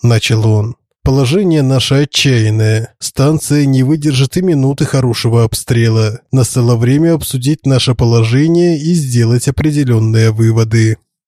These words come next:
«Я согласен», сказал спасатель мрачно. Он догадывался, о чем будет предстоящий разговор.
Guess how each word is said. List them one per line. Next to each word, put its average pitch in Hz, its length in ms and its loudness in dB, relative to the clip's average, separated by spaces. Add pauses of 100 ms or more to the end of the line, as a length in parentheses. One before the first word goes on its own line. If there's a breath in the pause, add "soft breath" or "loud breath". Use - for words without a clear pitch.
(240)
«Я 135 200 4
согласен», 127 800 -2 (300)
сказал 139 420 0
спасатель 123 540 -2
мрачно. 117 680 0 (600)
Он 160 140 2
догадывался, 131 640 0
о 117 40 2
чем 117 240 -2
будет 113 260 0
предстоящий 120 680 0
разговор. 113 640 -2